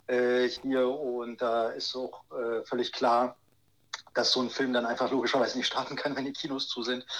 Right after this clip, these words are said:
Und natürlich auch, wir sind nicht die Einzigen, also das Problem haben mehrere. Aber ja, also für uns ist es extrem bitter. Wir haben ja den Film, äh, ohne zu weit ausholen zu wollen, aber,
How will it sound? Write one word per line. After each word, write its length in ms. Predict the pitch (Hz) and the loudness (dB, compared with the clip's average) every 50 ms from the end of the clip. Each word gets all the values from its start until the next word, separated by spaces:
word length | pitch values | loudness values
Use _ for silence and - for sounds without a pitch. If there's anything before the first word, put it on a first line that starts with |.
| - - - | -6 -6 -4
Und 240 | - 165 151 156 - | -4 -4 -4 -4 -2
natürlich 440 | - 147 139 - 151 143 131 - - | -4 -4 -2 -2 -2 -2 -2 -2 0
auch, 260 | 117 120 135 170 - | 0 0 0 0 0
wir 100 | 143 131 | -2 -2
sind 140 | 117 131 147 | -2 -2 -4
nicht 160 | 151 127 - | -4 -4 -2
die 80 | 135 127 | -2 -2
Einzigen, 460 | - 123 131 147 151 175 156 127 120 | 0 0 0 0 0 0 0 0 -2
also 140 | 120 117 117 | -2 -2 -4
das 80 | 110 | -6
Problem 300 | - - 123 117 131 127 | -6 -8 -8 -6 -4 -4
haben 120 | 131 120 117 | -4 -2 -2
mehrere. 360 | 120 139 147 143 135 147 - | -2 -2 0 0 0 0 0
Aber 160 | 135 120 131 | 2 2 2
ja, 300 | 127 120 117 98 90 - - | 2 2 0 0 0 -2 -4
also 180 | 110 113 113 117 | -8 -8 -8 -8
für 140 | - 135 143 | -8 -6 -6
uns 200 | 143 139 156 139 | -6 -4 -6 -8
ist 140 | 131 - 131 | -10 -10 -10
es 140 | 123 - - - | -10 -10 -10 -8
extrem 640 | 127 113 - - - - - 123 117 117 117 107 | -8 -8 -8 -10 -8 -6 -4 -2 -2 -2 -4 -4
bitter. 360 | 104 107 - - 90 - - _ _ _ _ _ - - - - _ _ _ - | -6 -6 -4 -4 -4 -6 -6 _ _ _ _ _ -20 -20 -20 -20 _ _ _ -8
Wir 280 | 120 120 123 123 117 | -4 -2 0 0 0
haben 160 | 117 127 139 | 0 -2 -2
ja 320 | 139 139 135 131 131 127 123 | 0 2 2 4 4 4 2
den 300 | 123 127 127 123 123 123 | 0 -2 -4 -4 -4 -4
Film, 580 | - - 135 135 135 147 156 156 151 143 143 | -4 -4 -2 0 0 0 0 -2 -2 -4 -6
äh, 220 | - - 131 135 127 | -6 -4 -2 0 0
ohne 280 | 127 139 135 143 139 | 0 0 -2 -4 -4
zu 160 | - - 127 127 | -4 -4 -2 0
weit 140 | 135 127 | 0 0
ausholen 360 | - 131 123 - - 131 127 123 | 0 0 -2 -2 -2 -2 -2 -4
zu 200 | - 123 113 117 | -4 -4 -2 0
wollen, 280 | 120 120 123 127 127 127 | 0 2 2 0 0 -2
aber, 720 | 123 120 117 117 117 117 120 113 113 113 113 113 110 113 | -2 0 0 0 0 0 0 0 2 2 2 2 2 0